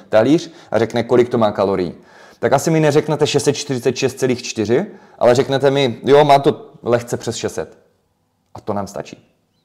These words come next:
Protože jestli pak víte, že váš rozpočet třeba na den je, já si vymyslím, osmnáct set kalorií, tak víte, že to je zhruba to jedno ze tří jídel v tomhle případě, ale že máte trošku skluz. Takže další ty jídla budou zase kolem šest set kalorií, osmnáct set děleno,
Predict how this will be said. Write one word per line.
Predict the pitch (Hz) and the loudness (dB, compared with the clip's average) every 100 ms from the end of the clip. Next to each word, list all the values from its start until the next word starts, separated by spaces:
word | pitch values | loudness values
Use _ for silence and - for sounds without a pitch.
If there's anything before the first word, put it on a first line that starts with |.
| _ | _
Protože | - 117 104 | -10 -6 -2
jestli | 101 107 | -4 -2
pak | 107 | -2
víte, | 101 101 104 | -2 -2 -2
že | 104 | 2
váš | 101 101 | 0 0
rozpočet | 104 - 101 107 | -4 -6 -8 -6
třeba | 107 98 | -4 -2
na | 98 | -2
den | 98 | -2
je, | 92 | -4
já | 90 | -6
si | - | -4
vymyslím, | 98 98 95 95 | -4 -4 -6 -8
osmnáct | - 113 107 | -6 -4 -4
set | 107 - | -6 -2
kalorií, | 120 127 151 190 - _ _ _ - | -2 0 -2 -6 -14 _ _ _ -6
tak | 147 | -4
víte, | 147 160 165 | -2 0 0
že | 151 | 2
to | 156 | 2
je | 151 143 | 4 4
zhruba | 113 135 147 147 | 2 -2 2 2
to | 143 | 4
jedno | 131 120 127 113 | 2 2 -2 -4
ze | 110 123 | -4 -6
tří | - 95 | -6 -10
jídel | 92 120 | -2 0
v | 139 | 0
tomhle | 139 139 | -2 -4
případě, | 143 147 160 175 185 - - - | -6 -2 -2 -2 -4 -10 -12 0
ale | 139 | 2
že | 143 | 4
máte | 147 139 135 | 2 0 0
trošku | 131 - 123 | -6 -6 -8
skluz. | - 104 87 - _ - | -4 -4 -4 -8 _ -6
Takže | 127 120 | -2 2
další | 131 135 - | 4 2 0
ty | 139 | -4
jídla | 135 131 139 | -2 2 4
budou | 131 131 | 6 4
zase | 131 127 127 123 - | 4 2 0 0 -8
kolem | 131 131 | 2 2
šest | 123 127 - | 2 -2 -2
set | 120 - | -6 -2
kalorií, | 98 104 127 165 - | 2 2 2 -2 -8
osmnáct | - - 107 104 | -8 -4 -2 0
set | - | 0
děleno, | 95 104 98 92 | 0 0 0 -4